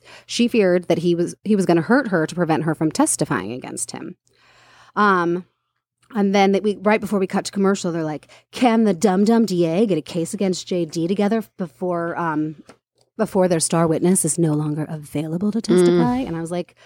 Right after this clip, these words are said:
Speaker 2: He, they better. Good God.
Speaker 1: And I wrote, "For some reason, they can't arrest J D until they figure out his motive
Speaker 2: Right.
Speaker 1: for killing
Speaker 2: Oh, I'm
Speaker 1: Robin."
Speaker 2: like, how much, wh-, what?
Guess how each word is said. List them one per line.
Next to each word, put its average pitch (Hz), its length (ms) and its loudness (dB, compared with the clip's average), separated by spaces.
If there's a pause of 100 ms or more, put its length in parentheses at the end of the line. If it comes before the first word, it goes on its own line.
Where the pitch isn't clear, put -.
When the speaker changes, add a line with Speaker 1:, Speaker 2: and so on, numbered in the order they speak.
(720)
Speaker 2:
He, - 180 -2 (400)
they 214 180 4
better. 139 640 0 (420)
Good 147 340 2
God. 120 440 -2 (560)
Speaker 1:
And 247 220 -2
I 240 80 0
wrote, 233 400 0
"For 277 120 -2
some 403 220 2
reason, 330 300 4
they 247 80 0
can't 277 260 -2
arrest 220 280 -4
J 220 100 -2
D 185 180 -2
until 196 200 -4
they 202 120 -4
figure 220 440 -4
out 208 180 0
his 175 180 -6
motive 180 640 0
Speaker 2:
Right. 302 260 4
Speaker 1:
for 202 120 -6
killing 175 300 -2
Speaker 2:
Oh, 165 100 -6
I'm 285 100 2
Speaker 1:
Robin." 285 40 2
Speaker 2:
like, 294 240 2 (120)
how 330 220 0
much, 415 340 -2 (320)
wh-, 233 360 -8 (100)
what? 294 500 0